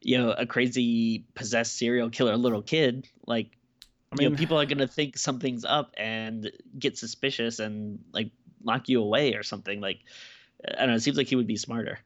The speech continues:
Speaker 2: I, I, I guess it's like he wants someone to know so that he can, like, hold it over them, so he can rub it in, so he can bask in their horror.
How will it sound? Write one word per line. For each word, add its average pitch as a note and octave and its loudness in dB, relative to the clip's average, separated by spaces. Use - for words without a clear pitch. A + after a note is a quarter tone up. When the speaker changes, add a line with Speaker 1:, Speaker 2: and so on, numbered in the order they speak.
Speaker 2:
I, F3 0
I, E3 0
I E3 0
guess E3+ 0
it's D#3 -4
like C3 -2
he B2 -2
wants A2+ 0
someone B2 -4
to A#2+ -4
know B2+ -2
so - -8
that F#2+ -4
he G2+ -6
can, F#2+ -10
like, F2+ -8
hold G2+ -2
it G2 0
over G2 0
them, G#2+ -2
so A2+ -4
he G#2+ 0
can G2+ -8
rub G2 -2
it G2 0
in, F#2+ 2
so G#2 -2
he G2+ 0
can F#2+ -6
bask G#2 2
in G2+ -2
their G2 -2
horror. G2 2